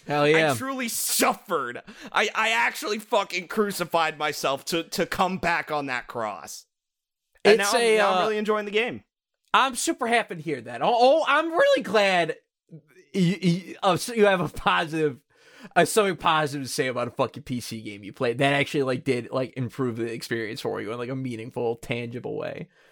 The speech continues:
Speaker 1: Makes me very, very, very pleased.
Speaker 2: I do,
Speaker 1: Um,
Speaker 2: I do have one more, I do have one more thought on this.
Speaker 1: Please,
Speaker 2: And this, this
Speaker 1: please.
Speaker 2: is something that, that you will, uh, probably, um,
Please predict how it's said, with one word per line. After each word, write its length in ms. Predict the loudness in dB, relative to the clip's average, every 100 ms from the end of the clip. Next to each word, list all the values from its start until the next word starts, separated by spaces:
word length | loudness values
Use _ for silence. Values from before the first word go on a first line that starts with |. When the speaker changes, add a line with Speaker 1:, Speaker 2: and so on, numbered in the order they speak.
| _ _ _ 0
Speaker 1:
Makes 200 | 0 2
me 100 | 0
very, 280 | 2 0 -2
very, 320 | 0 0 0
very 280 | 0 0 -2
pleased. 500 | -6 -4 -4 -6 -12 _ -20 -20 _ 2
Speaker 2:
I 180 | 4
do, 140 | 4 2
Speaker 1:
Um, 80 | 2
Speaker 2:
I 60 |
do 100 | 2
have 160 | 0 0
one 240 | 0 0
more, 460 | 0 -2 0 -2 -2
I 60 | -2
do 120 | -2
have 120 | 0
one 220 | 0 0
more 200 | 0 -2
thought 420 | -2 0 0 -2 -8 -8
on 220 | -6 -6
this. 280 | -12 -10 -2
Speaker 1:
Please, 240 | 2 2
Speaker 2:
And 80 | 0
this, 140 | -4 -6
this 280 | -4 0
Speaker 1:
please. 80 | 0
Speaker 2:
is 60 | 0
something 260 | 0 -2
that, 240 | -2 -4 -4
that 160 | -4
you 140 | -2 -2
will, 340 | -2 -4 -8 -6
uh, 240 | -4 -4
probably, 760 | -4 -2 -2 -2 -8 -10 -12 -16 -10
um, 420 | -8 -8 -12 -14